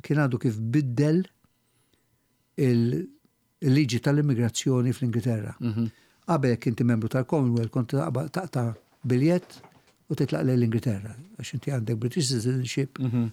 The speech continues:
Speaker 1: u tmur, u tmur hemmhekk. Issa nbidlet. Issa biex tmur l-Ingilterra biex idaħħluk, kont tita-, tkun f'wieħed minn tliet kategoriji, b'xi mod jew ieħor tliet kategoriji kellhom marbut magħhom impjieg ċert.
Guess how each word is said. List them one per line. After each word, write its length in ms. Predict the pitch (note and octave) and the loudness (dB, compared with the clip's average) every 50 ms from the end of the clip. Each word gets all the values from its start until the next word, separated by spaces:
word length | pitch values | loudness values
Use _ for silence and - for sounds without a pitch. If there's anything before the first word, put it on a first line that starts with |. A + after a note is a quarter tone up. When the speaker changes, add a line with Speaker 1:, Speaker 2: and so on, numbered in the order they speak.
| - _ _ | -6 _ _
Speaker 1:
u 100 | - A#2+ | -6 -6
tmur, 300 | A#2 - B2+ A2+ G#2+ G2+ - _ _ _ - | -2 -2 -2 -2 -2 -4 -10 _ _ _ -18
u 60 | C3+ | -14
tmur 180 | - - C3 | -10 -6 -4
hemmhekk. 380 | A#2+ A#2+ A2+ G#2+ G2+ F#2 - - - _ _ _ _ - | -4 -4 -4 -4 -6 -10 -14 -20 -20 _ _ _ _ 0
Issa 260 | F#3 - - D#3+ C#3+ | 0 2 2 2 2
nbidlet. 440 | C3 C3 A#2+ G#2 G2+ G2 G2+ - - _ - _ _ - _ _ _ | 2 0 0 -2 -6 -8 -12 -16 -20 _ -20 _ _ -20 _ _ _
Issa 200 | - C3+ - C#3 | -6 -2 0 0
biex 140 | B2 A#2+ - - | 0 -2 0 0
tmur 140 | F3+ F#3 | 2 2
l-Ingilterra 460 | D#3+ C#3 A#2+ A#2+ A#2+ - C3+ C3 C#3 D3 | 2 2 2 0 0 0 0 0 0 0
biex 200 | C#3+ A#2 C3 A#2+ | -2 -2 -2 -2
idaħħluk, 500 | C3 B2 - - C3+ A#2 A2+ B2 - - - _ _ _ _ - - - - - _ _ _ _ _ _ _ _ | -2 -4 -2 0 2 2 2 0 -2 -8 -16 _ _ _ _ -20 -20 -20 -20 -20 _ _ _ _ _ _ _ _
kont 200 | - C3+ B2 A#2 | -2 -2 0 0
tita-, 300 | - C#3+ - - C3+ C3+ - - | -2 -2 0 0 0 0 -2 -6
tkun 420 | - - - C#3+ B2+ A#2+ A#2 - - _ | -4 -2 0 2 2 2 0 -2 -6 _
f'wieħed 300 | - - D3+ B2+ A#2+ - | -4 0 0 0 2 2
minn 100 | C3 A#2+ - | 0 0 0
tliet 220 | - C3+ A#2+ - | 0 -2 -4 -2
kategoriji, 760 | - C3+ C3 D3+ D3 D3 F3 F3 D3+ C3 B2+ C#3 E3 F#3+ G3 G3+ _ _ _ _ _ _ _ _ _ _ _ _ _ _ _ _ - | -2 -2 -2 0 0 2 2 4 4 4 4 4 4 2 2 0 _ _ _ _ _ _ _ _ _ _ _ _ _ _ _ _ -2
b'xi 180 | - - A3 | 0 2 4
mod 180 | E3 G#3 G#3+ - | 4 2 2 2
jew 160 | - D3+ C#3+ | 2 4 4
ieħor 360 | C#3 C3+ C3 A#2 C3+ D3 C#3 C3 | 4 4 2 2 2 0 0 0
tliet 220 | - - G3+ - - | 0 0 0 0 0
kategoriji 880 | - C#3+ B2+ C3+ B2+ C#3+ C#3 A#2+ A#2+ A#2 A#2+ C3 D#3+ F3+ G#3 A#3 A#3+ - _ | 0 0 0 2 2 2 2 4 4 4 4 4 4 4 2 0 -2 -6 _
kellhom 340 | - F3 E3 D#3 D3+ D3 D3+ | 0 2 2 4 2 2 2
marbut 300 | E3 E3+ E3+ F#3+ F3 - | 0 0 0 0 0 0
magħhom 480 | D3 B2 - - - C#3+ C#3 D#3+ E3 D#3+ - _ _ _ _ _ _ | 0 -2 -2 -2 -2 0 0 0 -2 -6 -10 _ _ _ _ _ _
impjieg 480 | - F3 D3+ - - D#3+ D3 C3 - - | 2 2 2 2 2 0 0 0 0 -2
ċert. 400 | - - C3+ G#2+ G2 - - | -2 0 0 -2 -2 -6 -12